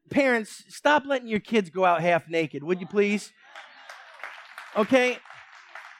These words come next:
It's not cute, it's not funny, it's not appropriate. But I'm like, "All right, young ladies here." So I thought, "You know, well, let's just listen to what they talk about."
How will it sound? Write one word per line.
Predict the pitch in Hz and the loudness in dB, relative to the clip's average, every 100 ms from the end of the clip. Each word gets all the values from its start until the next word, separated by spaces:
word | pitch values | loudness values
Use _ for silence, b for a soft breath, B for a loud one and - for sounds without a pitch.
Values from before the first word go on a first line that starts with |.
| _ - - - - - - - - - - | _ -20 -20 -20 -20 -20 -20 -20 -20 -8 -4
It's | 196 - | -2 2
not | 247 220 - | 2 2 -2
cute, | 214 214 202 | -6 -6 -6
it's | 202 | -4
not | 208 202 175 | 0 0 0
funny, | - 180 175 170 | -2 0 0 -2
it's | 156 | -4
not | 170 151 | 0 0
appropriate. | 135 160 165 156 160 160 160 b b b | 0 0 0 -2 -4 -2 -4 b b b
But | 214 | -2
I'm | 247 | 0
like, | 240 240 | 0 -2
"All | 277 | 2
right, | 202 170 170 - | 4 2 0 -10
young | 208 214 170 | -10 -8 -4
ladies | 151 143 139 | -4 -6 -12
here." | 151 | -14
So | 147 254 | -4 0
I | 277 | 0
thought, | 277 269 277 | -2 -6 -6
"You | |
know, | 285 277 | -8 -8
well, | 302 | -8
let's | 285 247 | -6 -6
just | 233 202 214 | -8 -8 -6
listen | 214 190 | -6 -8
to | 175 | -10
what | 170 165 | -6 -2
they | 175 | -2
talk | 165 160 143 | -2 -2 -4
about." | 131 139 | -2 -4